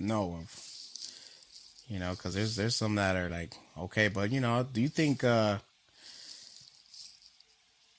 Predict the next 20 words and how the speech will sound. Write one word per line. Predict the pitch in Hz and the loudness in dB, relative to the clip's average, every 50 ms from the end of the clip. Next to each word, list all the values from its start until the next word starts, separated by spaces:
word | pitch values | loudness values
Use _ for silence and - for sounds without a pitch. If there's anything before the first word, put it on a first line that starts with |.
| _ _ - | _ _ 10
why | 120 151 190 | 10 12 12
is | 190 170 175 | 10 8 6
it, | 165 | 4
do | 147 | 4
you | 143 143 | 4 4
think | 135 151 143 143 135 | 6 4 4 4 6
that | 131 120 110 101 92 - - - - - - _ _ _ _ - - | 6 6 6 6 4 0 -6 -18 -20 -20 -20 _ _ _ _ -8 -2
women | 107 110 131 139 139 135 123 117 113 110 113 - - - - - - _ _ _ _ _ _ _ _ _ _ _ _ _ _ _ _ _ _ - - - _ _ _ _ _ _ _ _ _ _ _ _ _ _ _ - - _ _ _ _ _ _ _ _ _ - - - - _ _ _ _ _ _ - 113 | 4 6 8 10 10 10 10 10 8 6 2 -2 -8 -18 -18 -18 -20 _ _ _ _ _ _ _ _ _ _ _ _ _ _ _ _ _ _ -20 -20 -20 _ _ _ _ _ _ _ _ _ _ _ _ _ _ _ -20 -20 _ _ _ _ _ _ _ _ _ -20 -20 -20 -20 _ _ _ _ _ _ 2 6
get | 117 131 123 | 8 10 10
along | 123 120 123 127 127 127 127 123 117 | 10 8 8 8 8 8 8 6 4
with | 113 104 104 | 4 2 4
men | 110 113 120 127 127 123 | 4 6 8 8 8 8
more | 123 127 127 127 | 8 8 6 6
than | 117 110 104 104 104 - - | 4 4 2 0 0 -2 -2
they | 101 110 107 | 0 0 2
get | 110 113 | 2 2
along | 107 107 104 104 98 | 2 2 0 0 0
with | 98 95 - - - - | -2 -4 -8 -10 -12 -8
each | 98 98 - | -4 -2 0
other? | 113 104 92 87 85 | 2 2 0 -2 -4